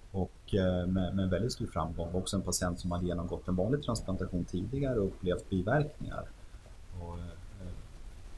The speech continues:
hon beskrev det som natt och dag egentligen med de två behandlingssätten. Där det mer traditionella upplevdes som man var kroniskt sjuk. Och det andra är som man fullt frisk på ett sätt som man var innan man blev organsjuk från början.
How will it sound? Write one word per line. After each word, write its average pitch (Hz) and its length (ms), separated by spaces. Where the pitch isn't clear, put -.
hon 92 100
beskrev 95 400
det 85 80
som 85 260
natt 95 280
och 92 60
dag 113 220
egentligen 85 500
med 85 160
de 82 100
två 87 180
behandlingssätten. 85 880
Där 80 100
det 82 160
mer 87 140
traditionella 98 640
upplevdes 90 420
som 90 100
man 85 120
var 85 60
kroniskt 82 400
sjuk. 139 240
Och 90 60
det 90 80
andra 87 480
är 80 220
som - 160
man 90 100
fullt 139 220
frisk - 360
på 95 60
ett 95 80
sätt - 200
som 90 120
man 90 180
var 90 160
innan 87 200
man 85 140
blev 85 180
organsjuk 85 540
från 87 120
början. 95 380